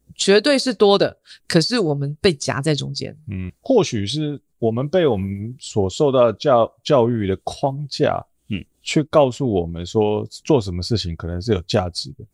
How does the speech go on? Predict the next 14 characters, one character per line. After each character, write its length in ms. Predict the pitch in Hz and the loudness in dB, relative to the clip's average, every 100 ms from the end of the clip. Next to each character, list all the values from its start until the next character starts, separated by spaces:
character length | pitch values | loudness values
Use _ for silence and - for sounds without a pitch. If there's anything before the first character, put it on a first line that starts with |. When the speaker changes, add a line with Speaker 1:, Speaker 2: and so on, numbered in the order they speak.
| _ - | _ -6
Speaker 3:
嗯。 180 | 95 - _ _ | -6 -6 _ _
Speaker 2:
那 180 | 175 175 _ _ - | -4 -4 _ _ -10
很 180 | - 110 | -2 0
多 200 | 165 185 | 2 0
时 160 | 139 | 2
候 200 | 139 151 | 2 2
其 160 | 123 113 | 0 -6
实 120 | 123 | -6
说 160 | - 143 | -2 -2
不 80 | |
定 200 | 151 139 - _ _ _ - | -2 -6 -10 _ _ _ -2
真 240 | 139 147 | 0 0
正 220 | 151 135 | -2 -4
去 260 | 117 139 | -4 -6